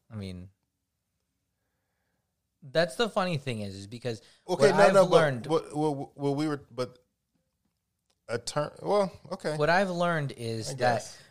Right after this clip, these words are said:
Speaker 1: it's kind of funny because when you get involved with another culture, you start noticing these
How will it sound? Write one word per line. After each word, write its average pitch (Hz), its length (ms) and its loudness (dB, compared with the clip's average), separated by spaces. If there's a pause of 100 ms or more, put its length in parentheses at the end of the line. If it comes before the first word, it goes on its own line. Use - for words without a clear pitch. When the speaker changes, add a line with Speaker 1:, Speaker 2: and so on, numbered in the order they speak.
(340)
Speaker 1:
it's 143 260 -4
kind 170 360 -4
of 175 120 -2
funny 160 420 -6
because 113 320 -14
when 117 120 -12
you 117 100 -12
get 139 180 -6
involved 127 400 -6
with 123 160 -14
another 117 260 -8
culture, 113 640 -10 (400)
you 127 80 -14
start 147 360 -6
noticing 123 520 -8
these 101 160 -18